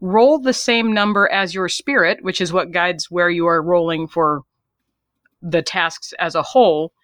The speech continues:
you get to ask the G M a question. You have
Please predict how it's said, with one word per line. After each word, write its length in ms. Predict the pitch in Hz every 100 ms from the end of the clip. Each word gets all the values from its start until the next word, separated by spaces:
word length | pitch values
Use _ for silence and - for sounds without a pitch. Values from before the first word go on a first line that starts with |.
| - -
you 120 | 226
get 180 | 240 262
to 120 | -
ask 220 | 226 220
the 100 | -
G 200 | 170 185
M 240 | 175 165 165
a 80 | 165
question. 720 | - - 202 - - - 147 - _ _ _ -
You 180 | 175
have 320 | 165 160 156